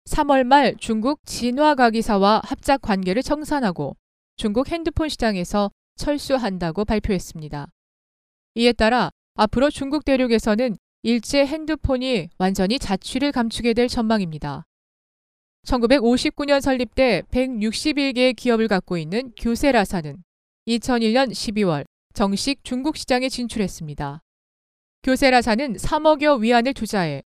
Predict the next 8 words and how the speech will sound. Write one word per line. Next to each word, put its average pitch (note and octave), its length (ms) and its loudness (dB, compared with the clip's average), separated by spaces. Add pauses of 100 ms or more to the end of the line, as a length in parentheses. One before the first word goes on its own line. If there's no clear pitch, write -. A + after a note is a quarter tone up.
중국 A#3 500 -2
진화과기사와 A#3 1300 2
협력 C#4+ 360 -4
관계를 G#3 420 0
맺고 D3+ 420 -8 (500)
교세라 A#3+ 580 4
진화통신설비회사를 C4 1600 0
세워 F3+ 360 -2